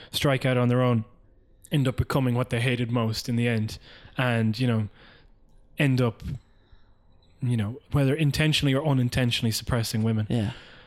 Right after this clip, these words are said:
Speaker 1: Uh, one minor little anecdote as well, you know, that amazing letter that somebody got back that they kept, which was
Speaker 2: Yes.
Speaker 1: the female animator who sent
Speaker 2: Mm-hmm.
Speaker 1: it to Disney during the fifties or
Speaker 2: Yeah.
Speaker 1: sixties. Um, look that up online, anybody who hasn't seen it, but literally just telling her,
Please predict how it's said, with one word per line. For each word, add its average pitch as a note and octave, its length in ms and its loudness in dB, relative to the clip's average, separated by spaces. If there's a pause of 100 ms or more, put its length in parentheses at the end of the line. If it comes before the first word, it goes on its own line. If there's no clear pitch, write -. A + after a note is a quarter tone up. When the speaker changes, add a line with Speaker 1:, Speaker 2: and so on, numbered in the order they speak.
(120)
Speaker 1:
Uh, B2 360 2
one D3+ 480 2
minor D3 340 2
little C3+ 240 2
anecdote B2+ 480 0
as A#2+ 80 -2
well, B2+ 240 0
you C3 60 0
know, C3 60 2
that B2+ 120 0
amazing B2+ 680 0 (440)
letter C3+ 380 2
that C3+ 160 0
somebody B2 400 0
got A#2+ 260 -2
back B2 300 -2
that A#2 140 -4
they A#2+ 100 0
kept, - 440 -4
which - 280 -4
was A#2+ 100 2
Speaker 2:
Yes. B2+ 520 2
Speaker 1:
the - 80 -4
female C3 420 2
animator B2+ 380 2
who C3 80 2
sent B2 220 0
Speaker 2:
Mm-hmm. C3 100 0
Speaker 1:
it - 20 -4
to A#2+ 60 -2
Disney B2+ 380 0
during A#2+ 260 0
the A#2 80 0
fifties A#2+ 400 -2
or A2 160 -2
Speaker 2:
Yeah. B2 160 4
Speaker 1:
sixties. C3+ 320 -2 (480)
Um, A2 460 -4 (200)
look D3+ 240 0
that C3+ 160 2
up C3 180 0
online, B2+ 380 2
anybody B2+ 320 2
who A#2+ 80 2
hasn't B2 320 2
seen B2 240 0
it, A2+ 140 0
but A2+ 160 -2 (320)
literally B2+ 400 0
just A#2+ 240 0
telling B2+ 260 2
her, B2 220 2